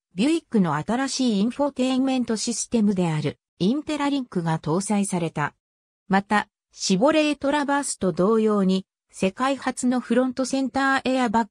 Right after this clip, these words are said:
グ標準装備車種となる。二千十七年四月、ニューヨーク国際オートショーで二代目アンクレーブを公開した。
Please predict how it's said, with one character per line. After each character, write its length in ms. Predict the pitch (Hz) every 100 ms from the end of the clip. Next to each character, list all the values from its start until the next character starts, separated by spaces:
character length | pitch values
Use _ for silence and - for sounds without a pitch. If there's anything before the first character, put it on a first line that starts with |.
| -
グ 100 | 165
標 280 | 165 196
準 200 | 247 262
装 220 | 262 277 269
備 160 | 254
車 160 | - 214
種 140 | -
と 200 | - 175 - _
な 120 | 196 208
る。 180 | 160 - _ _ _ _
二 100 | 180
千 300 | 190 311 294
十 260 | 233 226 269
七 260 | 269 262 247
年 200 | 208 180
四 180 | -
月、 400 | 160 170 - 160 - _ _
ニ 120 | 175
ュ 100 | 247
ー 40 | 285
ヨ 180 | 302 294
ー 20 |
ク 160 | -
国 160 | - 190
際 320 | - - 247 240
オ 100 | 233
ー 40 |
ト 140 | 214
シ 140 | 220 233
ョ 120 | 233
ー 20 |
で 120 | 190
二 160 | 165 151
代 240 | 196 240
目 160 | 233 214
ア 80 | 202
ン 80 | 240
ク 160 | 254
レ 180 | 247 233
ー 40 |
ブ 160 | 185 165
を 120 | 170 - _
公 220 | - 170 247
開 240 | 226 214
し 160 | 202 -
た。 220 | 160